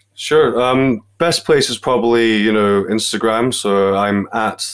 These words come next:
the Cocktail Panda, or you can email me at ian at pandaandsons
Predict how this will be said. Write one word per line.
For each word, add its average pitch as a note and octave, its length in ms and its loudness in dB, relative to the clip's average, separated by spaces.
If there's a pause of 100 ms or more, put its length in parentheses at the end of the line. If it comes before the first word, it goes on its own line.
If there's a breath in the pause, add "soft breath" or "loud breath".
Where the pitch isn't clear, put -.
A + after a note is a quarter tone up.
(240)
the G#2 220 0
Cocktail A#2 460 -2
Panda, B2+ 560 -2 (640 loud breath)
or A2 460 2
you G#2+ 140 -2
can G2+ 500 -4
email G#2 340 0
me F#2+ 420 -4 (120)
at F#2+ 300 -8 (140)
ian G2 480 -4 (640)
at A2+ 240 -4 (380)
pandaandsons F#2+ 1120 -4